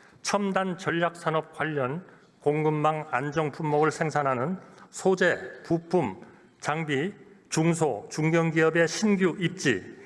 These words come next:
및 설비 투자 등에 대한 보조금도 신설하겠습니다. 셋째, 민생 안정을 위해 사조 삼천억 원을 반영하였습니다.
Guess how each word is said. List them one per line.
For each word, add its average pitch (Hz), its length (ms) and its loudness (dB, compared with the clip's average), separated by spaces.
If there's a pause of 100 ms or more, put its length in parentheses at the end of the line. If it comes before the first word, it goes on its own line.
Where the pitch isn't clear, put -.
(140)
및 175 240 0
설비 196 420 -2
투자 170 260 -2
등에 160 240 -2
대한 151 340 0 (240)
보조금도 143 1040 2
신설하겠습니다. 120 1040 -4 (720)
셋째, 165 540 -2 (360)
민생 165 440 0
안정을 143 500 0
위해 127 300 0 (300)
사조 147 600 0 (120)
삼천억 156 520 -2
원을 135 480 0
반영하였습니다. 110 880 -2